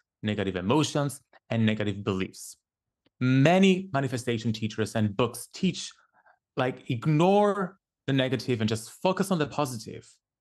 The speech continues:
From my experience, that leads to toxic positivity, which leads to,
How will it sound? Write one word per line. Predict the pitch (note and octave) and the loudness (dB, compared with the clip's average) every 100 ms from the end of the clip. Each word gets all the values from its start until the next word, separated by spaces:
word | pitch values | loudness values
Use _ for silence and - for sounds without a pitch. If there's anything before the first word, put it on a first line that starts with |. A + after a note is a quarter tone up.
| _ _ - | _ _ -4
From | D3 | 0
my | D3 F#3+ | 2 2
experience, | G3 - - E3+ D#3 G#2+ A2 | -2 -6 0 2 4 2 0
that | C#3 D3 | 0 0
leads | C3+ D3+ C#3+ | 0 0 0
to | A#2 | -6
toxic | - C#3+ D3 - - | -6 -6 -6 -10 -8
positivity, | - C#3+ C3 B2 A#2+ B2+ | -8 -6 -4 -4 -2 -2
which | A#2+ A2 A#2 | 0 0 0
leads | A#2 A#2+ | -2 -4
to, | - | -8